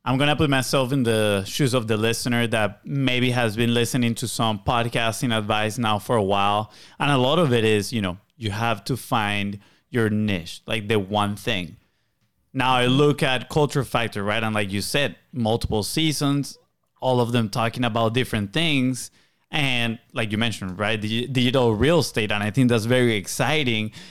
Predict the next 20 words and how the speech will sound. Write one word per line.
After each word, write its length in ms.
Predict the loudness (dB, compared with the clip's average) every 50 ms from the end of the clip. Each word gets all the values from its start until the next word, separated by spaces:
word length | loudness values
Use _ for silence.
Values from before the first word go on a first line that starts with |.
| -8 -4
And 120 | -2 -2 0
some 160 | 0 0 0
people 220 | 0 0 0 2
might 160 | 2 2 2 2
be 100 | 2 0
getting 200 | 0 0 0 -2
excited, 240 | -2 -2 -2 -2 -2
like, 160 | -2 -4 -6 -4 -4
"Wow, 240 | -2 -2 -2 -6 -10 -16 _ _ _ _ _ _ _ _ _ _
does 140 | -4 0
that 120 | 0 2 2
mean 200 | 2 2 2 2
I 80 | 2
don't 220 | 2 2 2 2 2 2
really 300 | 2 2 2 2 2 0
have 180 | 0 0 -2
to 80 | -2 -4
just 160 | -4 -4 -4
speak 220 | -4 -4 -6 -6 -6
f-, 120 | -12 -18